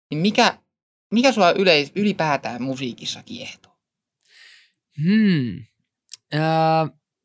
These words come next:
Speaker 2: tun-, oikeastaan se niinku tunnelma on se, mikä mua niinku kiehtoo, et oi, oi, oi, ö, ö, jotenkin se, et, et kun näkee, näkee niinku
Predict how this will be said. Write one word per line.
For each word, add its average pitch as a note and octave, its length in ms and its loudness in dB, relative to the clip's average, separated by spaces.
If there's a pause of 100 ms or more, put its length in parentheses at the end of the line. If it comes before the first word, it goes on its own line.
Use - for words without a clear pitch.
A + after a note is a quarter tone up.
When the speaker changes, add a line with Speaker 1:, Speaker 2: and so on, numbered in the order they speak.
(760)
Speaker 2:
tun-, F#3+ 440 2
oikeastaan F#3+ 480 2
se F3+ 100 2
niinku F#3 360 0 (220)
tunnelma C3+ 640 2 (680)
on B2+ 200 -4
se, C3 220 0
mikä C3+ 240 -2
mua C3+ 180 -2
niinku B2 200 -6
kiehtoo, B2+ 420 0
et A#2+ 240 -2
oi, - 200 -12
oi, G#2+ 220 -12
oi, - 120 -18 (180)
ö, C#3 240 2 (1600)
ö, E3+ 280 -2
jotenkin F#3 380 0
se, F3 220 2
et, D3+ 140 -2 (140)
et D3+ 100 -8 (360)
kun D#3+ 160 0
näkee, D#3 480 0 (180)
näkee D#3 340 -2
niinku B2+ 420 -4